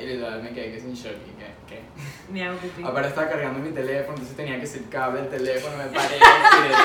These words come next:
Speaker 1: todo. Y, y bueno, obviamente ya después, como que la alegría, así, no sé qué, y, eh, lo más lindo fue como que después se acercaron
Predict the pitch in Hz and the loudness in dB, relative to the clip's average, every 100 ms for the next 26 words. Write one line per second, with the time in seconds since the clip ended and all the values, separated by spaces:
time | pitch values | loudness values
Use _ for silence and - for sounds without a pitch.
0 | 320 302 - - - 370 - 349 - - | 6 6 6 4 2 -2 -4 -10 -10 -12
1 | - - - - 135 143 143 139 139 131 | -20 -20 -20 -14 -8 -4 -2 -2 0 0
2 | 123 113 113 101 - - - 135 139 139 | 0 -4 -8 -12 -16 -20 -12 -6 -2 -2
3 | 117 113 117 123 127 123 120 117 117 123 | -4 -8 -8 -6 -4 -4 -2 -4 -6 -10
4 | - 123 110 110 110 - - - - - | -12 -10 -10 -10 -14 -18 -20 -20 -20 -20
5 | - - 110 110 107 104 123 131 139 165 | -20 -18 -16 -14 -14 -12 -10 -10 -10 -12
6 | 170 - 170 151 127 156 175 - 165 156 | -16 -16 -16 -16 -12 -6 -6 -4 -2 -2
7 | 175 - - - - 127 123 123 120 120 | -2 -6 -16 -20 -10 -6 -6 -6 -10 -10
8 | 127 123 127 156 143 151 127 127 135 127 | -6 -6 -4 -4 -4 -6 -8 -8 -8 -8
9 | - 123 127 131 120 131 123 127 135 | -8 -8 -8 -10 -6 -4 -4 -6 -8